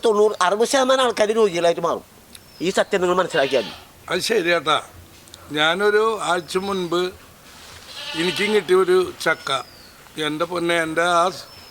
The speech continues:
Speaker 2: ആ ഇതുകൊണ്ട്, ആ, ആ പ്രീതി കൊണ്ട് ഞാൻ ആ ഏകദേശം കുറേയാണ് തിന്നു.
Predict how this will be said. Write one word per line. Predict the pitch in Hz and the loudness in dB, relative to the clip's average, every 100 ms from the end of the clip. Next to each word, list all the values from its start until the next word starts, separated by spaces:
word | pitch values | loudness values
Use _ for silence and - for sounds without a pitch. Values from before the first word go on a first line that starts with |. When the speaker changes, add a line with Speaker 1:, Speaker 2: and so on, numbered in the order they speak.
| - - - - - - | -20 -14 -12 -12 -12 -2
Speaker 2:
ആ | 135 139 143 | 2 2 2
ഇതുകൊണ്ട്, | 160 165 165 175 | 2 2 2 0
ആ, | 175 156 175 151 | 0 0 0 -2
ആ | 147 143 127 - - | -2 -4 -6 -18 -8
പ്രീതി | 151 160 165 180 | -2 0 0 2
കൊണ്ട് | 196 202 202 214 | 2 2 2 2
ഞാൻ | 190 180 | 2 0
ആ | 185 185 180 170 | 2 2 2 2
ഏകദേശം | 170 170 - 190 190 | 2 0 -2 -6 -4
കുറേയാണ് | 175 165 170 156 | -2 -2 -2 -4
തിന്നു. | 175 143 117 | -4 -4 -8